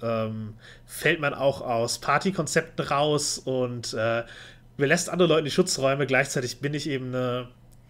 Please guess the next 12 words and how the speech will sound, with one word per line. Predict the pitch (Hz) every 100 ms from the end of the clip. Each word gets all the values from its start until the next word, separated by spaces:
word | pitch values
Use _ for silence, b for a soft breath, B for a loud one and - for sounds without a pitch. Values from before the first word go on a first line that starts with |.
| B B B
ja, | 135 139
eine | 131 135
queere | - 190 170
Person | 160 131 147
dieser | 131 127
Zeit. | - 131 120
Ich | -
bin | 143 131
halt | 123 120 - - - - - B B B B
in | 131
den | 135
letzten | 131 - - 135 135 135